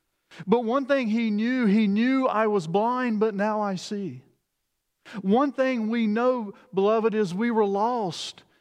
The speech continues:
and now we're found. We know that much. And we can and should share that with others. I I know sometimes we're also afraid to witness 'cause we're,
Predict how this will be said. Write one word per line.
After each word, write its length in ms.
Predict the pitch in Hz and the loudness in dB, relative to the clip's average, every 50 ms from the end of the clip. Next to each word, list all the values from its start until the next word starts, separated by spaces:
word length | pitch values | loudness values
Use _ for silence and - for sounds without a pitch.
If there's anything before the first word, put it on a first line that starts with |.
| _ _ _ _ | _ _ _ _
and 260 | - 190 185 180 175 185 | -2 0 0 2 2 2
now 320 | 196 208 220 233 233 233 | 2 2 2 2 0 0
we're 200 | 226 220 220 208 | 0 2 0 0
found. 680 | 190 - - 214 202 220 220 208 190 170 147 131 120 117 - _ _ _ _ _ _ _ _ _ _ _ _ _ _ _ _ _ _ _ - | 0 0 -2 -2 -2 -2 -2 -4 -4 -6 -6 -10 -12 -16 -20 _ _ _ _ _ _ _ _ _ _ _ _ _ _ _ _ _ _ _ 0
We 180 | 175 220 247 | 2 2 2
know 280 | 226 220 233 240 254 240 | 2 2 2 0 0 0
that 300 | 185 214 214 220 - - | 0 -2 -2 -2 -4 -6
much. 760 | 190 185 220 240 220 208 196 208 - - - - - - - _ _ _ _ _ _ _ _ _ _ _ _ _ _ _ _ _ _ _ _ _ _ _ - - | -6 -6 -6 -6 -6 -8 -10 -12 -14 -16 -16 -16 -16 -18 -20 _ _ _ _ _ _ _ _ _ _ _ _ _ _ _ _ _ _ _ _ _ _ _ -4 0
And 140 | 190 196 | 2 2
we 100 | 214 220 | 2 2
can 460 | 180 - - 196 226 226 233 233 214 196 | 0 -2 -4 -2 -2 0 0 0 0 0
and 180 | 190 185 170 | 0 0 -2
should 400 | - - - - 220 220 214 165 | -4 -6 -4 -2 0 0 0 -2
share 420 | 147 - - - 208 208 208 196 180 | -4 -8 -4 -2 -2 -2 -2 -2 -2
that 340 | 156 147 143 143 139 - - _ _ _ _ _ _ _ _ _ _ _ - | -2 -2 -2 -2 -4 -6 -8 _ _ _ _ _ _ _ _ _ _ _ -10
with 160 | 151 143 - | -8 -4 -4
others. 640 | 160 156 160 147 147 139 139 - - - - - - _ _ _ _ _ _ _ _ _ _ _ _ _ _ _ _ _ _ _ _ _ _ _ _ _ _ _ _ _ _ _ _ _ _ _ _ - - - | -4 -4 -4 -8 -10 -14 -14 -18 -18 -18 -18 -20 -20 _ _ _ _ _ _ _ _ _ _ _ _ _ _ _ _ _ _ _ _ _ _ _ _ _ _ _ _ _ _ _ _ _ _ _ _ -18 -12 -8
I 260 | - - - - - | -6 -4 0 0 0
I 20 | 226 | 0
know 120 | 247 254 | 0 -2
sometimes 420 | 240 - 262 247 226 240 233 202 190 | -2 -2 -4 -4 -4 -4 -4 -4 -4
we're 160 | 208 226 220 | -2 0 0
also 280 | 226 226 214 - 247 208 | 0 0 -2 0 -2 -2
afraid 320 | 180 - 226 214 208 180 | -2 0 0 0 0 0
to 80 | 190 190 | 0 0
witness 340 | 202 208 208 208 180 - | 0 0 0 -2 -8 -6
'cause 160 | - 202 170 170 | -6 -6 -2 0
we're, 160 | 185 185 | -2 -2